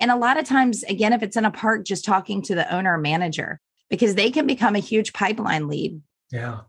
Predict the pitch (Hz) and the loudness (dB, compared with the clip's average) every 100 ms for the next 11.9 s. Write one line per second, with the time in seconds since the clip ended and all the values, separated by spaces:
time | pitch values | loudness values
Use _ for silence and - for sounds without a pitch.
0 | - 208 - 269 285 - 185 175 185 233 | -4 -4 0 0 2 2 0 0 -2 0
1 | 226 208 185 262 208 247 311 262 - 190 | 2 2 2 2 4 2 2 -4 0 0
2 | 160 165 139 165 156 190 202 220 214 170 | 0 0 -2 -2 -4 0 2 2 0 -2
3 | 202 202 180 175 - - 190 180 160 165 | -2 -2 2 0 0 -4 -4 -2 -4 0
4 | 160 170 160 156 147 180 143 117 _ _ | 0 0 -6 -2 2 2 0 -8 _ _
5 | - 240 214 - 247 262 240 220 226 202 | -6 0 0 2 0 -2 -2 0 2 2
6 | 196 196 165 196 185 175 - 190 - 165 | 0 -2 -4 -2 0 -2 0 -2 0 -6
7 | 156 170 180 180 156 170 180 - 156 160 | -2 -2 -2 -2 -2 2 2 2 0 0
8 | 156 - 180 175 165 185 190 190 - 190 | 0 -4 -2 -2 0 0 0 -2 -2 -2
9 | 175 208 220 202 180 170 175 175 - - | 2 2 2 2 0 -2 -4 -8 -12 -4
10 | 180 175 165 170 170 165 175 175 170 165 | -2 0 2 2 0 0 2 2 2 -4
11 | 156 - 190 233 240 208 185 190 | -4 -4 -2 0 0 2 0 0